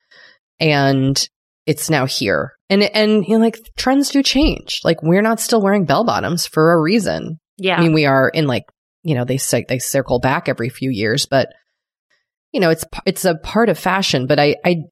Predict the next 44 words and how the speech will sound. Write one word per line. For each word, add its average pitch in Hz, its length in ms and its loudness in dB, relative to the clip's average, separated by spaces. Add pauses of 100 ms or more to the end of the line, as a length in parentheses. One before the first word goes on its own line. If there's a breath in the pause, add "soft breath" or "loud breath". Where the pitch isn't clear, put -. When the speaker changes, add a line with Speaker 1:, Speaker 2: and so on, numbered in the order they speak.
Speaker 1:
it's - 160 -4
weird 247 480 4
when 190 140 2
you 170 100 4
kind 180 240 0
of 156 140 -2
don't 156 240 2
get 156 100 0
the 151 80 0
memo. 143 320 2
And 139 100 2
I 139 60 2
do 143 220 0
feel 165 120 0
like 175 140 0
the 185 180 0
older 143 440 2
you 143 400 0
get, 131 320 0
the 160 100 2
more 143 300 0
kind 143 160 -4
of 131 160 -6
out 135 220 0
of 123 100 -2 (1200)
young 156 540 0
youth 147 240 -4
culture 147 360 -2
you 214 240 2
are. 226 400 2 (460)
Speaker 2:
Totally. 208 760 0
Well, 269 160 2
and 285 80 2
Speaker 1:
More 285 80 2
Speaker 2:
I - 20 2
Speaker 1:
it's - 80 -4
Speaker 2:
think 349 100 2
Speaker 1:
like, - 200 -2
"Wait, - 160 2
Speaker 2:
it, 240 40 0
Speaker 1:
what?" 262 260 2 (260)
Speaker 2:
I 254 140 -4
think 254 440 -4
it 214 240 0